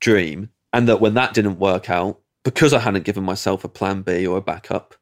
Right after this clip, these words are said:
I started doing stand-up because I'd done a couple of stand-up gigs already just for fun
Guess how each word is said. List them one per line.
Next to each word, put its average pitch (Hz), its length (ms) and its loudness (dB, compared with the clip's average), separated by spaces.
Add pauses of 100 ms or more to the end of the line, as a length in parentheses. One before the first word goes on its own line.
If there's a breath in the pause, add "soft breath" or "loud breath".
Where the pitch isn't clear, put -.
(180)
I 123 60 0
started 101 340 0
doing 101 160 2
stand-up 98 600 -2
because 98 560 -2 (240)
I'd 120 140 2
done 156 120 6
a 135 40 2
couple 107 200 0
of 104 60 -2
stand-up 107 300 -2
gigs 98 220 -6
already 95 540 0
just - 180 -8
for - 100 -10
fun 98 380 -4